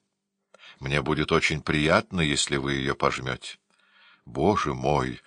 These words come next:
Надеюсь, вы извините меня за эти чувства, которые, так сказать, не относятся к моим служебным обязанностям.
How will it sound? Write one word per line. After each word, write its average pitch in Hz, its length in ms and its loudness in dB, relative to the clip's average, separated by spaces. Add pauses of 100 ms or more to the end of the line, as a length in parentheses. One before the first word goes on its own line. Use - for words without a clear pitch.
(680)
Надеюсь, 82 520 2
вы 80 200 4
извините 73 520 2
меня 82 300 2
за 73 120 0
эти 67 220 0
чувства, 85 460 -2
которые, 73 440 -2
так - 200 -4
сказать, 73 500 -2 (420)
не 71 340 -2
относятся 80 840 0
к - 80 -16
моим 78 260 2
служебным 82 580 0
обязанностям. 71 840 0